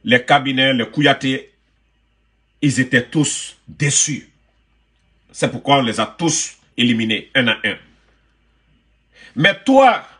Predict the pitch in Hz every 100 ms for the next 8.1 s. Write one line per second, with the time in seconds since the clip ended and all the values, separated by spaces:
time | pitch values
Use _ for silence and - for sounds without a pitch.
0 | _ _ _ _ _ - - 269 254 247
1 | 185 147 170 - _ _ _ _ _ _
2 | _ _ _ _ _ _ _ 226 185 220
3 | 240 247 220 156 - 202 196 - _ _
4 | _ - - 240 240 208 233 262 262 214
5 | 185 151 _ _ _ _ _ _ _ _
6 | _ _ _ _ _ _ _ _ _ _
7 | - 165 165 208 214 - 139 139 135 123